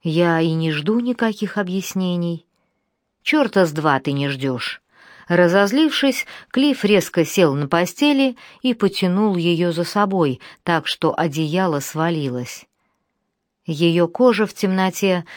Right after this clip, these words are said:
казалась молочно-белой, волосы лежали на плечах,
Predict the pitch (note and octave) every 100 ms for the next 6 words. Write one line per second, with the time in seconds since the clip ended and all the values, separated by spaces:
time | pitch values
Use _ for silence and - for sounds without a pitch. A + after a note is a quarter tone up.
0 | - - F3+ F3+ G3+ G#3 F#3+ - F3+ F3+
1 | F#3 - F#3+ F#3+ G3+ F#3+ C3+ B2+ A#2+ -
2 | - - - F#3 A3 F#3+ D#3+ - E3 E3
3 | E3 F3 E3 D#3+ D#3+ F3 E3+ A3 A3+ E3
4 | -